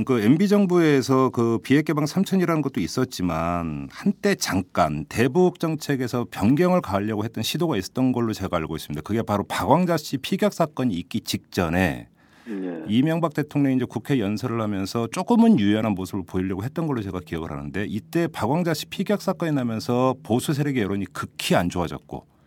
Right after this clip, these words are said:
Speaker 1: 그래서 오히려 대북 강경책을 더 강화시켰다 이런 평가가 많았는데 여기에 기초해서 본다면 박근혜 당선자의 마인드도 중요하지만 박근혜 당선자를 둘러싸고 있는 보수 세력의 여론이 어떻게 흘러가느냐 이거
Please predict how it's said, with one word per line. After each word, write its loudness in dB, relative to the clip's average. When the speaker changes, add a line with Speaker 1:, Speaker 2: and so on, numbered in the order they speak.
Speaker 1:
그래서 0
오히려 2
대북 -2
강경책을 0
더 -2
강화시켰다 -2
이런 -2
평가가 -4
많았는데 -4
여기에 4
기초해서 0
본다면 2
박근혜 0
당선자의 2
마인드도 4
중요하지만 0
박근혜 0
당선자를 2
둘러싸고 0
있는 2
보수 0
세력의 2
여론이 4
어떻게 -2
흘러가느냐 0
이거 -4